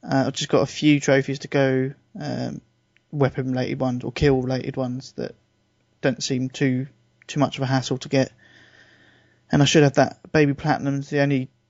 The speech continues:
trophies I need to do multiplayer-wise is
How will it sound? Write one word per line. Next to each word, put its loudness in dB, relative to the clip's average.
trophies -4
I -8
need -2
to -12
do -2
multiplayer-wise 0
is -10